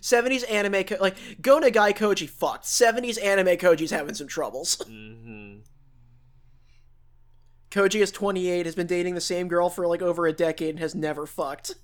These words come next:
Speaker 2: God, what if, like, what
Speaker 1: I,
Speaker 2: if, like
Speaker 1: n-, putting it like that, I know, I understand now why Sayaka is so fucking mad at him. I, I, I get it.
Speaker 2: Yeah, no, she's, she's so, she has no patience for his shit.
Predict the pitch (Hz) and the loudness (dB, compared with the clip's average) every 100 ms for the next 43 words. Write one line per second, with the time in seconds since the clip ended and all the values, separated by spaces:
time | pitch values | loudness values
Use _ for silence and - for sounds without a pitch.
0 | - - 117 - - 104 95 98 101 117 | -20 -20 -20 -18 -8 -4 -4 -4 -6 -2
1 | 147 156 165 147 139 - - - - - | -2 -2 -2 -2 -2 -10 -20 -20 -20 -12
2 | 160 165 294 339 - 262 - 220 - 330 | 0 6 6 6 0 -4 -6 -12 2 4
3 | 440 330 262 233 233 233 226 214 220 226 | 4 6 6 6 4 6 4 6 2 4
4 | 220 233 262 - 220 202 185 165 165 165 | 4 4 2 2 2 2 2 4 4 4
5 | 180 160 160 147 190 160 - 196 165 180 | 2 2 2 0 0 0 2 2 2 -2
6 | 147 139 131 135 147 - 220 208 220 254 | -6 -10 -10 -8 -8 -4 -6 -2 -4 2
7 | 240 214 165 135 131 - 220 139 110 110 | 2 2 -2 -4 -8 -12 -16 -16 -14 -12
8 | 98 90 95 107 104 95 98 95 95 95 | -10 -10 -10 -12 -18 -14 -12 -10 -10 -12
9 | - 120 117 110 - - - - 139 120 | -12 -12 -12 -12 -14 -14 -12 -10 -10 -8
10 | - - 123 113 110 110 151 143 113 113 | -8 -4 -2 -2 -4 -6 -8 -10 -12 -12
11 | 110 107 - 110 - 113 - 104 101 98 | -8 -8 -8 -8 -8 -14 -18 -12 -12 -12
12 | - 101 92 | -8 -8 -8